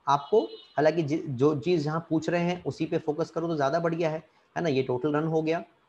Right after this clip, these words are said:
ये तुम्हारे पास, अ, चौके हो गए, ये तुम्हारे पास छक्के हो गए और ये तुम्हारे पास डबल हो गया और ये हो गया सिंगल, ठीक है, twos and ones।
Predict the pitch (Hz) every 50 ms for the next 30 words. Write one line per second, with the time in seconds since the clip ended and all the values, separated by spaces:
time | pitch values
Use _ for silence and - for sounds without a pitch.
0 | _ _ _ _ _ _ _ 120 123 135 147 143 147 135 131 131 135 139 135 -
1 | 143 139 143 143 139 - - - 131 131 131 131 - - - 131 123 117 - -
2 | 165 156 160 156 156 156 156 160 180 - _ _ _ _ _ _ _ _ _ -
3 | 120 117 127 135 135 - 131 123 123 123 123 135 135 135 - 131 131 135 135 131
4 | - - - - 123 117 - - 165 165 160 156 151 151 151 151 156 165 - _
5 | _ _ _ _ _ _ _ - 117 117 117 113 117 117 117 - - - 127 113
6 | 117 147 160 156 156 139 123 120 117 113 117 110 - 113 117 131 165 185 185 -
7 | - - _ _ _ _ _ _ _ _ _ _ _ _ 113 107 104 110 117 113
8 | 123 156 165 165 151 147 143 143 143 143 143 143 - - - 135 123 123 135 147
9 | 139 123 110 113 131 147 143 - - 104 92 92 98 101 - _ _ - 139 -
10 | 196 175 - 143 131 120 120 117 110 107 98 - - - -